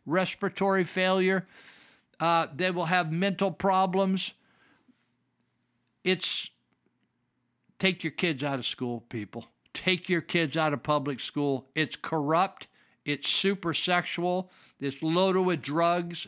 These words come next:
violence, perversion. It's unbelievable. Th-, there's a clip, you'll, you listen to it today. There's a clip, Gabriel Geip from Inderkum, Inderkum, who's this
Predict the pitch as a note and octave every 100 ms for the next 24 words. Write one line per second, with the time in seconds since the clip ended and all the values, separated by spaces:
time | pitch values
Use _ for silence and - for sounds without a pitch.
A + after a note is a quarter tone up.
0 | _ B2+ A#2+ E3+ F3 F3+ F3+ F#3 - -
1 | - _ _ _ - E3+ C#3+ B2 F3+ F#3
2 | F3 F#3 F3+ F#3 _ _ _ _ _ _
3 | _ _ _ _ - _ - D#3+ - E3+
4 | D#3+ D#3 D#3 D3 C3 A#2 G#2+ - - -
5 | - - _ _ _ _ _ _ _ _
6 | D3 C3+ - C3+ F#3+ G#3+ G3 - G#3 A3
7 | A3 _ _ _ _ - D#3+ F3 F3+ -
8 | - D3 E3+ F3+ F3 E3+ C#3+ E3 D3 -
9 | D3+ D3 C#3+ C3+ C3+ - E3+ E3 B2+ D3
10 | E3 D#3 D3 B2 C#3+ C3 A2 - - _
11 | _ _ _ _ - - D3+ C#3+ C#3 B2+
12 | - E3+ F3 E3 D#3 C#3 - E3 F#3 E3
13 | - C#3+ B2+ E3 C#3 E3 D#3 -